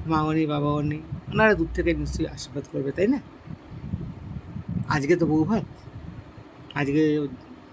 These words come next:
যাব। অনেক জায়গায় নিয়ম হচ্ছে গিয়ে, মানে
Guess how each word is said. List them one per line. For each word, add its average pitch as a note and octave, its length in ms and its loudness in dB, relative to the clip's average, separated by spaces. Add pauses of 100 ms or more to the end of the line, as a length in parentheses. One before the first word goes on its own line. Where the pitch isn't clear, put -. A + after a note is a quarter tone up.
যাব। D3 280 2 (1500)
অনেক G#3 340 8
জায়গায় A3 340 6
নিয়ম G#3 260 4
হচ্ছে G3+ 300 0
গিয়ে, A3+ 200 6
মানে F#3+ 200 0